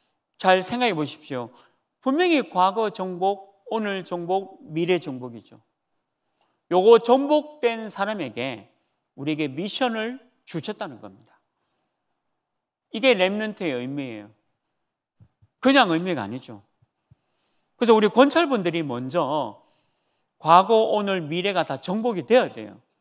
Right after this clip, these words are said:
어떤 사건과 상처로 묶여 있으면 안 되고 내가 그것을 복음으로 발판되고 내게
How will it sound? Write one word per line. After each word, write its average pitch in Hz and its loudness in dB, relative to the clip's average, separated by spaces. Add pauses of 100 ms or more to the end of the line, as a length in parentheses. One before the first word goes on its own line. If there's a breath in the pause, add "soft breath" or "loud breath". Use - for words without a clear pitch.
(960)
어떤 220 2
사건과 220 -2 (260 loud breath)
상처로 214 -4
묶여 175 -2
있으면 196 -6
안 104 -8
되고 107 -8 (760)
내가 175 4
그것을 180 -2 (460 soft breath)
복음으로 208 0
발판되고 196 -4 (360)
내게 190 -2